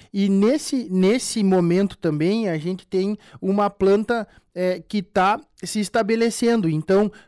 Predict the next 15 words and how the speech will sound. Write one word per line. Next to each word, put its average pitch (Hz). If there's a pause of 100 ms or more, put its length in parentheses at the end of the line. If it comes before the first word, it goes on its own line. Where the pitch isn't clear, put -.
todo, 254
toda 233
a -
proteção 220
de 226
cultivo, 196
todo 220
o -
protocolo 220
de 185
fungicidas 175
e 185
inseticidas 190 (200)
se 185
faz 185